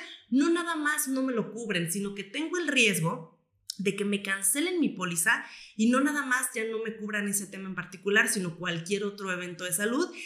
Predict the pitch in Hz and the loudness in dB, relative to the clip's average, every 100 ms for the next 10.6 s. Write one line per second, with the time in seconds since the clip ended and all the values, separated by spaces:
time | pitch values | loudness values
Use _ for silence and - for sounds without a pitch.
0 | - 190 262 226 226 226 220 220 208 202 | -8 -2 0 0 0 -2 -2 -2 -2 -2
1 | 202 196 196 170 165 247 285 381 - - | 0 -2 -2 0 2 4 8 6 4 -6
2 | - 214 202 - 254 262 277 185 165 175 | -2 2 2 2 -4 0 0 0 -2 -4
3 | 185 - 196 196 - 156 147 139 - - | -4 -6 -6 -4 -4 -2 -4 -8 -10 0
4 | 175 277 - - - 226 220 240 208 196 | 4 4 2 -12 -6 -2 0 0 0 -2
5 | 196 202 254 285 277 269 226 202 202 220 | 0 -2 -2 0 0 0 0 0 -2 -6
6 | 226 226 208 185 170 180 180 180 196 202 | -6 -6 0 0 0 -2 -2 -4 -4 -2
7 | 208 208 214 214 220 233 220 214 196 160 | -2 -2 -4 -6 -4 -4 -2 -2 -2 -4
8 | 180 175 180 190 254 269 269 208 190 196 | -4 -4 -2 0 0 -2 0 0 0 -2
9 | 196 226 254 185 165 180 190 220 202 170 | -6 -6 -6 -2 0 2 0 0 -2 -6
10 | 165 175 190 220 233 | -4 0 2 2 0